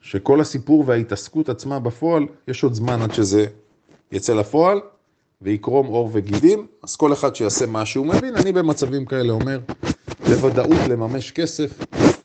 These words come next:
לפחות חלקית. מי שיודע להתעסק עם האופציות, זה אה,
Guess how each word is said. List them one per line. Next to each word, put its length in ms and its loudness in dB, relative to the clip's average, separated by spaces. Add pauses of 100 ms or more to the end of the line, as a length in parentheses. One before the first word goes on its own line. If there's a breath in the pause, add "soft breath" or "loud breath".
(640)
לפחות 380 -4
חלקית. 680 0 (720)
מי 120 -8
שיודע 400 2
להתעסק 440 -4
עם 120 0
האופציות, 460 -2
זה 240 2 (600)
אה, 180 -10